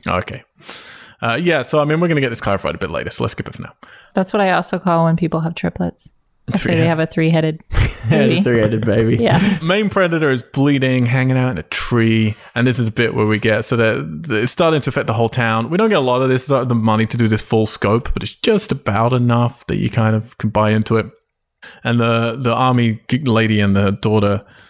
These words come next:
Speaker 1: is hiding in a cemetery with this dude who we haven't seen him before, have we?
Speaker 2: No.
Speaker 1: It's
Speaker 3: No.
Speaker 1: just some guy,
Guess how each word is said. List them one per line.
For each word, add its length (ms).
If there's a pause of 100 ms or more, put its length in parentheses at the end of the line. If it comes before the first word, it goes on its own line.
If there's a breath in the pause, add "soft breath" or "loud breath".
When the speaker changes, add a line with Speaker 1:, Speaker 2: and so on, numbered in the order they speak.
(160 soft breath)
Speaker 1:
is 180
hiding 260
in 120
a 40
cemetery 880
with 120
this 180 (100)
dude 260
who 60
we 60
haven't 140
seen 160
him 80
before, 280
have 140
we? 140
Speaker 2:
No. 360
Speaker 1:
It's 80
Speaker 3:
No. 80
Speaker 1:
just 200
some 180
guy, 340